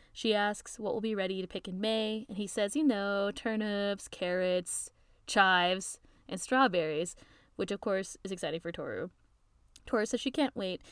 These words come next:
and Yuki says that he can't either, and he smiles his genuine smile. Toru sneezes conspicuously, although she didn't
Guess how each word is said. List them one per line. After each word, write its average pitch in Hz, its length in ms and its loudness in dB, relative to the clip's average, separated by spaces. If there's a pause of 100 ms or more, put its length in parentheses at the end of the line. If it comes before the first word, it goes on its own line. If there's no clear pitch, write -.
(160)
and 208 100 0
Yuki 196 160 -6
says 214 140 -6
that 214 120 -10
he 196 100 -8
can't 254 240 2
either, 170 340 -6
and 180 180 -8
he - 60 -10
smiles 185 420 -8
his 180 140 -10
genuine 196 480 -8
smile. 175 540 -12 (640)
Toru 269 220 8
sneezes 247 300 4
conspicuously, 170 840 -2
although 208 280 6
she 226 140 4
didn't 226 260 0